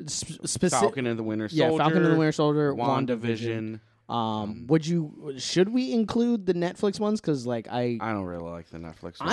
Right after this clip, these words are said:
Speaker 2: ones.
Speaker 1: love the Netflix ones. Um,
Speaker 2: I like
Speaker 1: when I say
Speaker 2: season
Speaker 1: love
Speaker 2: one of
Speaker 1: them,
Speaker 2: Daredevil.
Speaker 1: yeah, season one, season two Daredevil.
Speaker 2: I didn't
Speaker 1: Um,
Speaker 2: like season
Speaker 1: oh,
Speaker 2: two.
Speaker 1: see, I loved, I loved all Dare-, but as you know, Daredevil's my dude.
Speaker 2: Yeah.
Speaker 1: <laughs> So that's why I
Speaker 2: Yeah.
Speaker 1: love him.
Speaker 2: No.
Speaker 1: Um, but
Speaker 2: Without the Kingpin, Daredevil wasn't,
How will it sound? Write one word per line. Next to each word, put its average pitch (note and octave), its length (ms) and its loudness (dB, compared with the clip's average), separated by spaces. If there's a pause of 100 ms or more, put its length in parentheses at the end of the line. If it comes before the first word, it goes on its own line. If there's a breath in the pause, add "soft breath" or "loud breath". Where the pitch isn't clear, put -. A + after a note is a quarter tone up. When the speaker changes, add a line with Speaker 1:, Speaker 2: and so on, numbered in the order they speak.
Speaker 2:
ones. - 40 6
Speaker 1:
love C#3 320 4
the A#2 80 0
Netflix A2+ 460 -6
ones. A2+ 360 -6
Um, A#2+ 280 -2
Speaker 2:
I B2+ 160 -2
like F#3 260 -2
Speaker 1:
when D#3 140 2
I D3+ 60 2
say F#3 280 4
Speaker 2:
season C3 120 4
Speaker 1:
love C#3 180 4
Speaker 2:
one D3+ 120 6
of G2+ 60 2
Speaker 1:
them, E3 160 4
Speaker 2:
Daredevil. A2+ 680 -2
Speaker 1:
yeah, F3 260 2
season G3 300 4
one, F3+ 160 4
season D#3+ 240 0
two C#3+ 160 0
Daredevil. A2 500 -4
Speaker 2:
I F#2 60 -10
didn't G#2 160 -4
Speaker 1:
Um, G#2 60 -4
Speaker 2:
like E2 160 -12
season E2 360 -14
Speaker 1:
oh, G#2 60 -8
Speaker 2:
two. A2+ 80 -4
Speaker 1:
see, C3 140 -2
I A#2+ 40 -2
loved, A#2+ 340 -4
I B2 140 -2
loved A3+ 280 6
all D3 200 6
Dare-, C#3+ 220 -2
but D3 160 0
as D#3 240 2
you C#3+ 80 0
know, D3+ 260 4
Daredevil's A#2 540 -4
my A2 80 -8
dude. G#2+ 100 -10
Speaker 2:
Yeah. G#2 280 -2 (160 loud breath)
Speaker 1:
<laughs> - 160 -20
So F3 440 4
that's B2 240 -4
why G#2+ 200 -2
I - 20 -4
Speaker 2:
Yeah. G2+ 60 -4
Speaker 1:
love A2+ 200 -2
him. F#2+ 120 -10 (360 loud breath)
Speaker 2:
No. A2 80 -6
Speaker 1:
Um, G#2+ 400 -4 (140)
but B2 80 2
Speaker 2:
Without D3 220 2
the F#3+ 60 -4
Kingpin, G#2+ 540 -4
Daredevil F#2+ 520 -4
wasn't, E2+ 420 -10